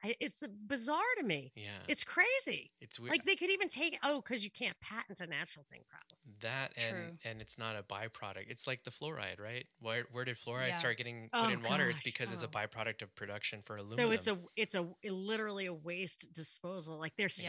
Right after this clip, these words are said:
Speaker 2: Exactly.
Speaker 1: genius at that. Like, see, like, Google was a way to get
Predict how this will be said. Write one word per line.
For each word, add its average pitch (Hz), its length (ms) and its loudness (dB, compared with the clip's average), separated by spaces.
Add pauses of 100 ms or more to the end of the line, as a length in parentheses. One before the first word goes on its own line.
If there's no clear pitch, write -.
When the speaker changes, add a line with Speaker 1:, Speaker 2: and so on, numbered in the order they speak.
(140)
Speaker 2:
Exactly. 170 200 -2
Speaker 1:
genius 220 320 0
at 180 100 -4
that. 165 160 2
Like, 165 160 2 (380)
see, - 420 4
like, 190 160 6 (100)
Google 226 400 2
was 180 160 0
a 190 40 0
way 196 320 -2
to 175 60 -4
get 180 420 -2